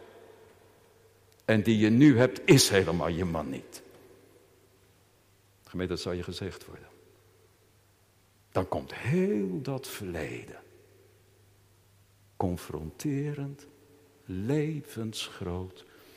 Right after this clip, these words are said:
naar je toe. En dan sta je daar met heel dat verleden. En zegt Jezus dan: "Ja, vrouw, ik kan er ook niks aan doen.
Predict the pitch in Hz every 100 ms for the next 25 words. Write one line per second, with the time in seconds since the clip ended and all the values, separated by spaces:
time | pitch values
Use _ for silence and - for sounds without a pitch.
0 | - - - _ - 82 80 85 85 -
1 | - - - _ _ _ - 76 73 67
2 | - - - 190 185 85 67 71 - 67
3 | - - - - - - - - 73 87
4 | 95 92 90 82 - - - 107 80 62
5 | 57 - - - _ _ _ _ _ _
6 | _ _ _ _ - 104 101 95 98 95
7 | 92 101 95 90 92 95 90 92 85 85
8 | 87 90 85 87 80 80